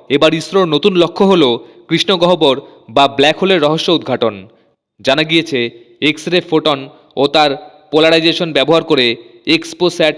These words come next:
কৃষ্ণ গহ্বরের কাছের রেডিয়েশন বা তেজস্ক্রিয়তা সম্পর্কে তথ্য সংগ্রহ করবে। এছাড়া নিউট্রন স্টার সম্পর্কেও জানতে সাহায্য করবে এই স্যাটেলাইট।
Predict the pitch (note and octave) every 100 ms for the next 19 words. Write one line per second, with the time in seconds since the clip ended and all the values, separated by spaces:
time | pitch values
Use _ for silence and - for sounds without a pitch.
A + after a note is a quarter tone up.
0 | - D3 - E3 D3+ D#3 D#3+ D3+ D3+ D#3
1 | B2+ A2+ - - C3 C#3+ D#3+ E3 D#3 C3+
2 | C3 A2+ - D3+ D#3 - E3+ E3 D#3+ D#3
3 | D#3+ D3 E3 C#3 - D3+ C3+ A#2+ A2 A2+
4 | G#2+ G2+ - - _ _ _ _ C3+ C#3+
5 | E3 C3 A#2 - - - D3 E3+ F3 G3
6 | F#3 - F#3 F#3+ F3 E3+ F3 F#3+ D3+ C#3+
7 | D3 E3 E3+ D#3 F3+ F3 - A#2+ A2+ -
8 | - B2+ B2+ A2+ A2+ G2+